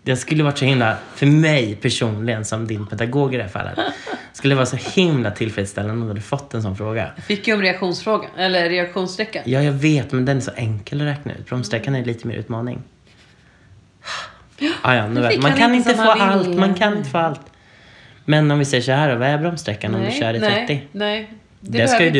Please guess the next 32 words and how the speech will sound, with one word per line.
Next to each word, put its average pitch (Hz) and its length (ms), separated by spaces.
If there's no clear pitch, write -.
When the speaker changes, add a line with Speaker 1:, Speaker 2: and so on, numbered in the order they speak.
Speaker 2:
jag, 123 80
Speaker 1:
veta 160 140
nu. 151 100
Speaker 2:
nej, 247 180
men 277 120
det 220 80
spelar 311 200
ingen 269 120
roll. 254 100
Det 202 60
är 190 40
fem 151 140
meter. - 160
Men 220 140
det 226 60
Speaker 1:
Exakt. 175 200
Speaker 2:
behöver 277 340
Speaker 1:
Ja, 233 100
men 302 160
exakt. 277 280
Du 180 120
ser, 196 160
du 185 80
kunde 185 320
ju 147 60
svaret, 139 360
så 151 100
Speaker 2:
Jag 156 80
Speaker 1:
vad 156 80
Speaker 2:
vet, 202 340
men 208 180
Speaker 1:
började 247 180